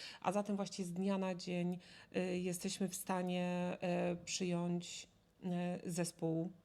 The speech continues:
który potrzebuje pracy z biura. Em, ale mamy też, e, w-, oferujemy inne powierzchnie wspólne,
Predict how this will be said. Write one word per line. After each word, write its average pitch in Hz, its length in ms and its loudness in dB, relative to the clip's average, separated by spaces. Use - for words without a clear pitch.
który - 220 -4
potrzebuje 160 640 0
pracy 160 520 0
z 170 120 -4
biura. 165 480 0
Em, 202 840 4
ale 233 260 6
mamy 233 260 4
też, 226 340 2
e, 226 60 4
w-, 196 440 -6
oferujemy 208 800 4
inne 214 260 6
powierzchnie 175 720 0
wspólne, - 520 0